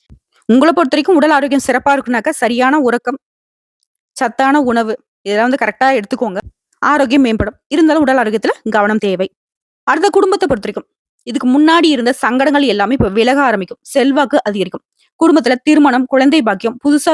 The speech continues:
வீடு கட்டி குடி புகுறது, இந்த மாதிரி சுப நிகழ்ச்சிகள் நடக்கும். எதிர்பார்ப்பு பூர்த்தியாகும். வெளிநாட்டு முயற்சிகள் அனுகூலமான பலனை கொடுக்கும். தம்பதிகளுக்கிடையே ஒற்றுமை அதிகரிக்கும். குழந்தையுடைய எதிர்காலத்துக்காக திட்டமிட்டு செயல்படுவீங்க. சேமிப்பு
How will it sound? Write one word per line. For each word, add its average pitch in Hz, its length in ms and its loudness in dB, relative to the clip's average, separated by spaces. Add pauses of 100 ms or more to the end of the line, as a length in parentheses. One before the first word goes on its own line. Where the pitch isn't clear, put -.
வீடு 302 200 2
கட்டி 254 200 -2
குடி 285 200 4
புகுறது, 214 300 -2 (120)
இந்த 277 160 2
மாதிரி 262 240 0
சுப 254 180 -2
நிகழ்ச்சிகள் 247 300 0
நடக்கும். - 240 -4 (380)
எதிர்பார்ப்பு 269 480 0
பூர்த்தியாகும். 254 520 0
வெளிநாட்டு 269 460 0
முயற்சிகள் 247 340 0 (180)
அனுகூலமான 269 440 2
பலனை 220 260 0
கொடுக்கும். 233 260 -4 (440)
தம்பதிகளுக்கிடையே 269 720 2
ஒற்றுமை 277 300 0 (100)
அதிகரிக்கும். 190 380 -4 (580)
குழந்தையுடைய 330 440 2
எதிர்காலத்துக்காக 254 560 -2
திட்டமிட்டு 269 400 -2
செயல்படுவீங்க. 214 520 -4
சேமிப்பு 262 300 2